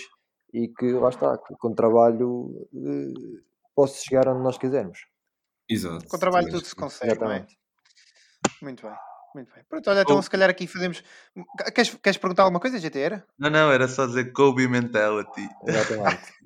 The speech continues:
Speaker 1: <laughs> Exatamente.
Speaker 3: Pronto, olha, eh, fazemos então se, se calhar aqui uma transiçãozita só para o quick quiz. Eu realmente quero aqui, pronto, havia muita coisa para falar e podíamos estar aqui muito tempo, eh, a conhecer-te, digamos assim.
Speaker 1: <laughs>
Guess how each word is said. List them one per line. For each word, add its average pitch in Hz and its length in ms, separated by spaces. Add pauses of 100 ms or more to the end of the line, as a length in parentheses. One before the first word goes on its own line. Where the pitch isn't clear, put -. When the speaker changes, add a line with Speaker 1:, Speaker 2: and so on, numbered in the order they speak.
(160)
Speaker 1:
<laughs> - 320
Exatamente. 98 840 (1160)
Speaker 3:
Pronto, 147 300
olha, 127 240
eh, 175 300
fazemos 220 320
então 208 200
se, 190 80 (160)
se - 100
calhar 180 200
aqui 175 140
uma 175 100
transiçãozita 160 640
só - 140
para 147 100
o 151 60
quick 156 240
quiz. 131 320
Eu 135 180
realmente 143 340
quero 143 160
aqui, 135 300 (320)
pronto, 151 240
havia 175 260
muita 180 320
coisa 156 240
para 147 140
falar 123 380
e 127 180
podíamos 139 300
estar 135 180
aqui 135 460 (280)
muito 160 240
tempo, 131 600 (240)
eh, 117 140
a - 20
conhecer-te, 139 720
digamos 131 280
assim. 127 340
Speaker 1:
<laughs> - 60